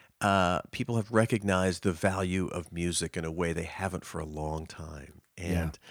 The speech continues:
Speaker 1: you know, even when, you know, you and I both worked for Universal and for Warner's,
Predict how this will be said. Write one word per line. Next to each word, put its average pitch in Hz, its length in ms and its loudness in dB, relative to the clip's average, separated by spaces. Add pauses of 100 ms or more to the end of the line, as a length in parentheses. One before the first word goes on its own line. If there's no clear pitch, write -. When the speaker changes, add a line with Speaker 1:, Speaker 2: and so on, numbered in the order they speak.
(280)
Speaker 1:
you 359 120 8
know, 131 180 10
even 160 280 4
when, 131 240 4
you 139 140 6
know, 117 100 10
you 120 160 10
and 135 80 10
I 120 60 10
both 123 260 6
worked 110 220 4
for 117 120 2
Universal 110 580 6
and 120 260 4
for 120 160 0
Warner's, 90 640 4